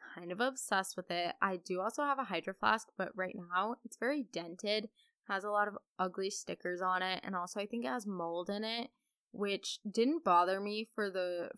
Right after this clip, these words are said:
first two years. But now looking back at it, I really don't know if I can drink out of it. And yes, I know you're probably saying, "Carmen, why don't you just wash it?"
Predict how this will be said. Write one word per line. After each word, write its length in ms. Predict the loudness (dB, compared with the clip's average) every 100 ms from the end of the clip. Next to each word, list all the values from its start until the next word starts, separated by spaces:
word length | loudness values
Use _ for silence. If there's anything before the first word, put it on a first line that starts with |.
| 0
first 440 | 2 2 -2 -8
two 140 | -4 -4
years. 640 | -2 0 4 4 4 0 -2
But 160 | 0
now 560 | 4 6 8 6 4 0
looking 280 | -2 4 6
back 240 | 8 6 4
at 120 | 2
it, 220 | 4 4 2
I 80 | 2
really 320 | 0 -2 -2
don't 240 | 0 0
know 100 | -2
if 100 | -2
I 100 | -4
can 160 | -6 -8
drink 260 | -6 -4
out 140 | 0 0
of 80 | 0
it. 160 | -4 _ -20 -8 2
And 140 | 6
yes, 260 | 6 4 -2
I 80 | -2
know 140 | 0
you're 140 | -2 -6
probably 240 | -2 -2
saying, 240 | -2 -6 0
"Carmen, 320 | 0 2 4
why 120 | 4
don't 120 | 4
you 80 | -2
just 240 | -4 -6
wash 240 | -4 -4 -4
it?" 140 | -10